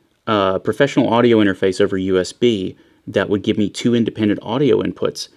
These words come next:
I probably spent more money on that than I have on this. And then I'm not relying on the computer to be the powerhouse that does the recording and streaming.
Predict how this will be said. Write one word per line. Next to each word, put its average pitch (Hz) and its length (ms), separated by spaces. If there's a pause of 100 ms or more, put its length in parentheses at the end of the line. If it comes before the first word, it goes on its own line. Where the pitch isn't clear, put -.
(220)
I 110 60
probably 123 300
spent 123 240
more 107 160
money 101 460
on 98 180
that 98 460 (280)
than 98 160
I 92 80
have 90 240
on 87 160
this. - 340 (720)
And 101 140
then 95 100
I'm 98 80
not 117 180
relying 113 320
on 107 100
the 98 80
computer 104 760 (320)
to - 160
be 101 320
the 98 100
powerhouse 110 600
that - 160
does 98 180
the 95 80
recording 92 420
and 87 140
streaming. 101 580